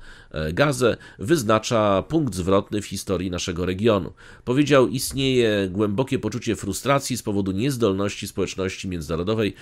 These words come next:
do powstrzymania tej masakry”. E,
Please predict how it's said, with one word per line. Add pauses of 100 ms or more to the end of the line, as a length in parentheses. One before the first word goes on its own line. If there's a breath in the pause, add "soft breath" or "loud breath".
(200 loud breath)
do
powstrzymania
tej
masakry”. (520 loud breath)
E,